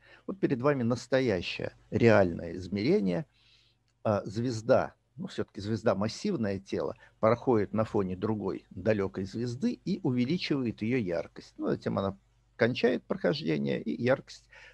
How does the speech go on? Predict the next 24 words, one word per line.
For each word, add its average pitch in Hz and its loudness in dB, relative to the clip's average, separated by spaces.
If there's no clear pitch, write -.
далекой 120 2
звезды 117 0
уменьшается. 151 0
Но 143 2
тут, 269 -2
вот 123 0
здесь, 120 -2
в 113 0
увеличенном 117 0
виде, 98 -6
мы 139 2
видим 226 0
маленький 226 -2
пятачок, - -6
такое 120 -2
вторичное, - -2
ненадолго 135 0
случившееся - -4
изменение 123 0
яркости. - -6
Это 185 0
вклад 147 -2
планеты, 123 0
которая 139 -2